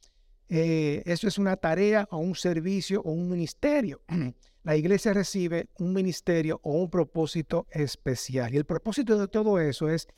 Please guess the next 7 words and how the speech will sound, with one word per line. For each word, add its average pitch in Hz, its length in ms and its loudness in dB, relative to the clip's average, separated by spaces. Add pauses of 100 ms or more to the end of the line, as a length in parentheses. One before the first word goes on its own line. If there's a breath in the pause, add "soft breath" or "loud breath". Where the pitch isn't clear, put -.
(160 soft breath)
equipar 190 840 0
a 190 80 0
los 190 140 0
creyentes 170 800 0 (380)
para 135 480 -2
el 117 240 -6
trabajo, 123 580 0